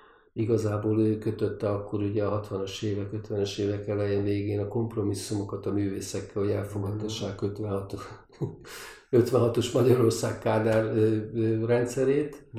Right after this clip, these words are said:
Speaker 2: Hagytak ugye, hogy legyen szelek.
Speaker 1: Persze, hogy legyen egy kicsi izé, kis izé,
Speaker 2: Mhm.
Speaker 1: nem tudom micsoda, az a három T keresztül.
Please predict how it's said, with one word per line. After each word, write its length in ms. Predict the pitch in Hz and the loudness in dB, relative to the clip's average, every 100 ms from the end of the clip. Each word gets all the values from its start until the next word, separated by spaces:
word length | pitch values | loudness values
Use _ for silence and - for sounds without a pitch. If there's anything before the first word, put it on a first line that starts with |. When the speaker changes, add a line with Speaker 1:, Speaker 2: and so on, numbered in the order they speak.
| 117 113 | -8 -4
Speaker 2:
Hagytak 380 | 131 131 123 113 | 0 0 -2 -4
ugye, 260 | 110 107 101 | -4 -2 -2
hogy 220 | 110 107 | -4 -2
legyen 340 | 117 113 107 104 | -2 -2 -2 -4
szelek. 280 | - 110 | -4 0
Speaker 1:
Persze, 440 | 117 117 - - 113 | 4 4 2 0 0
hogy 120 | 120 | 4
legyen 280 | 147 131 127 | 6 6 6
egy 140 | 117 | 2
kicsi 400 | - 131 - 131 | 2 0 2 2
izé, 300 | 120 120 120 | 4 6 4
kis 260 | - 117 113 | 2 -4 -2
izé, 220 | 117 117 | 0 2
Speaker 2:
Mhm. 100 | 113 | 2
Speaker 1:
nem 160 | 117 123 | 0 -2
tudom 240 | 123 120 | 0 2
micsoda, 320 | 120 131 117 113 | 2 0 2 2
az 80 | 113 | 4
a 80 | |
három 380 | 110 117 113 110 | 2 0 0 -2
T 140 | - 123 120 123 113 120 110 107 - | -2 -2 -2 -2 -6 2 4 4 2
keresztül. 720 | 117 123 - - 139 143 143 | -2 -2 -4 -4 -2 -2 -4